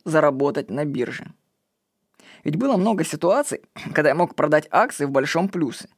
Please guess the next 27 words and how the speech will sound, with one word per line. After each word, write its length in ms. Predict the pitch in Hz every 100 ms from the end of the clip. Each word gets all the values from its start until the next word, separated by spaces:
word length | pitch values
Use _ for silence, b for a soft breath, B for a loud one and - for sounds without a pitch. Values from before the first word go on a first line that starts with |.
| _ b b b b
Я 120 | 147
точно 360 | 135 208 226 208
выбирал 340 | 170 160 175
время 300 | 165 170 170
для 120 | 156 160
покупки, 460 | 160 - - - b b b
но 140 | 175
продавал 500 | 175 180 180 220 269
в 60 | 240
самый 420 | - 180 208 208
неподходящий 800 | 196 165 - 143 151 165 - -
момент. 400 | - 135 127 - _ _ _ _ _ b b b b
Так, 240 | 180 -
в 80 | -
период 320 | 170 175 170
кризиса 380 | 180 175 151 147
на 100 | 139
Украине, 400 | 135 143 127 98
когда 320 | - 139 120
акции 280 | 156 - 135
по-, 160 | - -
упали 320 | 135 - 147
почти 320 | 139 151 - 113
на 140 | 127
де-, 300 | 135 143 - _ _
десять 500 | - - 175 156 139
процентов, 440 | - 151 240 262